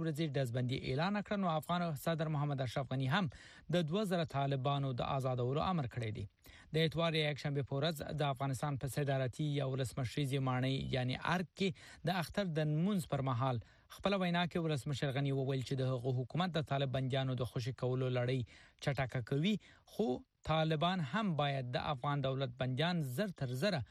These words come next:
خوشي کړي. افغان صدر په طالبانو غږ وکړ چې نور د جګړه بس کړي او د سولې د خبرو د لارې دې د لانجې حل ته غاړه کېږدي. ولسمشر غني زیاته کړه چې د افغان دولت د سولې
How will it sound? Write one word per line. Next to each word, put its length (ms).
خوشي 280
کړي. 220
افغان 320
صدر 280
په 120
طالبانو 460
غږ 180
وکړ 320
چې 160
نور 240
د 140
جګړه 240
بس 220
کړي 160
او 100
د 160
سولې 320
د 140
خبرو 320
د 160
لارې 280
دې 100
د 80
لانجې 380
حل 180
ته 160
غاړه 200
کېږدي. 300
ولسمشر 560
غني 220
زیاته 300
کړه 160
چې 320
د 140
افغان 280
دولت 320
د 140
سولې 420